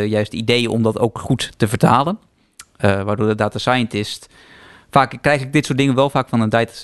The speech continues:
scientist aangeleverd, hoor. Die, die, eh, er zit wel iemand voor die, die meer,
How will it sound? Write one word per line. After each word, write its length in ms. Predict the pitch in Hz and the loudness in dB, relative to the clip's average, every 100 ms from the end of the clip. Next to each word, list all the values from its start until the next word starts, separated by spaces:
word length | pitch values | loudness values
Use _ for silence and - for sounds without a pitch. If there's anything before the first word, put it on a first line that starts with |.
| 123 | -8
scientist 440 | - 110 104 104 | -2 -2 -2 -4
aangeleverd, 600 | 110 110 - 98 98 - | -2 -2 -2 -8 -10 -4
hoor. 140 | 117 123 | 0 4
Die, 180 | 110 | 4
die, 300 | 107 107 107 113 | 4 2 2 4
eh, 220 | 107 113 | 2 2
er 60 | 113 | -2
zit 140 | 113 | -2
wel 140 | 117 113 | 0 0
iemand 260 | 117 110 | 0 -2
voor 200 | - 117 | -2 -2
die, 200 | 110 117 | -2 -4
die 160 | 117 113 | -2 4
meer, 300 | 120 123 | 6 4